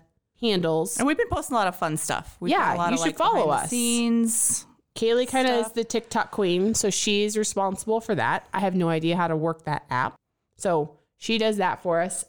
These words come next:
Speaker 1: Nacho Fitness Coach. I handle
Speaker 2: Yep.
Speaker 1: Instagram. She pops on and does Instagram when she finds funny stuff, though, too.
Speaker 2: Mm-hmm.
Speaker 1: So that's Nacho Fitness Coach also.
Speaker 2: Mm-hmm.
Speaker 1: But then Twitter threw us for a loop, and we character maxed out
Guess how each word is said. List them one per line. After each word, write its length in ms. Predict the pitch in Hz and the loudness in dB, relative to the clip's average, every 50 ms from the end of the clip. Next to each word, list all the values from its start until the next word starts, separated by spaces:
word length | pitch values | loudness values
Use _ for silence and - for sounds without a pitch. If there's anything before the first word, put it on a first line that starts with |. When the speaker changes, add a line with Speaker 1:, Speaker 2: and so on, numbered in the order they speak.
| - | -4
Speaker 1:
Nacho 380 | 196 185 170 170 170 - 202 196 | -2 0 0 0 0 0 -2 -2
Fitness 280 | - 202 - 156 156 156 | -2 -2 -2 -2 -2 -2
Coach. 580 | - 156 139 151 214 277 - - - - - - _ _ _ _ _ _ - | -2 -2 0 0 0 -2 -2 -4 -4 -6 -10 -16 _ _ _ _ _ _ -6
I 320 | - 151 160 170 180 185 - - - _ _ | -2 -2 0 0 0 -2 -4 -10 -20 _ _
handle 300 | 208 202 196 190 185 180 | -2 0 0 2 0 0
Speaker 2:
Yep. 80 | 160 - | 0 0
Speaker 1:
Instagram. 500 | 202 202 - - 208 214 196 190 190 185 | -2 -2 -2 -2 0 0 0 0 0 0
She 120 | - 277 | -2 -2
pops 300 | 262 262 233 214 - - | 0 0 -2 -2 -2 -2
on 100 | 202 190 | 0 0
and 100 | 185 185 | 2 2
does 160 | 180 175 170 | 0 0 0
Instagram 380 | - 165 170 - - - 175 165 | 0 -2 -2 -2 -2 0 0 0
when 80 | 165 | 0
she 140 | 156 - 170 | 0 0 -2
finds 320 | 160 - 160 151 151 151 - | -2 -2 0 0 0 -2 -2
funny 240 | - 147 143 143 | -2 -2 -2 -2
stuff, 260 | 147 - - 156 147 - | -2 -2 -4 -4 -6 -4
though, 120 | - - | -6 -4
too. 220 | 160 160 165 143 151 | -2 0 0 -2 -2
Speaker 2:
Mm-hmm. 80 | 156 160 - _ _ _ _ _ - | -4 -8 -14 _ _ _ _ _ -6
Speaker 1:
So 120 | - 190 | -2 -2
that's 220 | 196 196 202 196 | 0 0 -2 -2
Nacho 380 | - 196 175 175 165 - 170 165 | -2 0 0 0 0 -2 -2 -2
Fitness 260 | - 170 165 165 160 | -2 -2 -2 -2 -2
Coach 260 | - - 160 151 - - - | -2 -2 -2 -2 -2 -4 -4
also. 600 | - 185 180 170 - - - - 135 143 175 233 247 175 | -2 -2 -2 -2 -2 -2 0 0 2 2 0 0 -2 -2
Speaker 2:
Mm-hmm. 280 | 156 156 151 156 170 175 - _ _ _ _ _ | -4 -4 -4 -4 -6 -6 -8 _ _ _ _ _
Speaker 1:
But 140 | - 190 190 | -4 -2 0
then 180 | 226 220 220 214 | 0 0 0 -2
Twitter 360 | - - 359 349 330 269 247 | -2 -2 0 2 2 2 0
threw 220 | 240 - 240 214 | 0 0 0 0
us 180 | 190 175 - - | 2 0 -2 -4
for 160 | - 180 170 | -2 0 0
a 60 | 160 | 0
loop, 540 | 160 185 226 262 220 190 180 175 170 - - - _ | 0 0 2 2 2 2 2 0 -2 -4 -10 -10 _
and 220 | - 214 202 196 190 | -2 0 2 2 2
we 80 | 196 196 | 0 -2
character 640 | 196 - - 240 226 220 214 220 - 170 160 160 | -4 -6 -2 0 0 0 0 0 -2 0 0 0
maxed 460 | 156 156 165 156 151 151 - - - - | 0 0 0 0 0 -2 -4 -6 -6 -2
out 380 | - 160 151 135 123 - - - | 0 0 2 2 0 -2 -4 -8